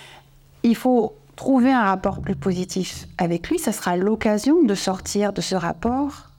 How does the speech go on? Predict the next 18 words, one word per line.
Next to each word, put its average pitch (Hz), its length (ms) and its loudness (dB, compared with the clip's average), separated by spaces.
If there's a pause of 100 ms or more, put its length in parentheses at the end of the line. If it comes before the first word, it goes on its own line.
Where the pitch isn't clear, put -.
(120)
soignant-soigné, 185 960 0 (140)
de - 80 -4
ce - 120 -4
rapport 175 280 -4
hiérarchique 214 680 -2
qui, - 160 -8 (200)
qui 202 180 -2
sépare, 269 600 0
hein, 180 200 0
quand 208 140 0
même - 320 -2 (120)
le 202 180 -2
médecin 202 480 -2
de 208 160 0
son 202 180 -4
malade. 185 460 -2 (540)
Et 226 140 2
ensuite, 226 540 0